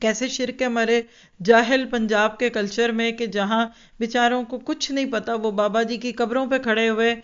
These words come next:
इस तरह के शिरकिया लफ्ज़ बोल रहे होते हैं, हालांकि वो बाबा जी सारी जिंदगी लोगों को तौहीद सिखाते गए। फिर इस तरह एक और शर्त है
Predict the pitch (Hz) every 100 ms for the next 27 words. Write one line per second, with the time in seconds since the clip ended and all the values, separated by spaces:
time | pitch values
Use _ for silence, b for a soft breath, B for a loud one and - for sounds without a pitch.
0 | B 240 226 233 226 214 226 202 - 226
1 | 208 214 220 220 208 214 202 202 196 190
2 | - _ _ 220 240 247 247 247 220 214
3 | 233 240 247 240 220 214 240 247 262 247
4 | 240 240 226 226 220 214 220 214 196 202
5 | 196 196 196 - - 302 294 311 302 269
6 | 240 247 - 202 202 190 175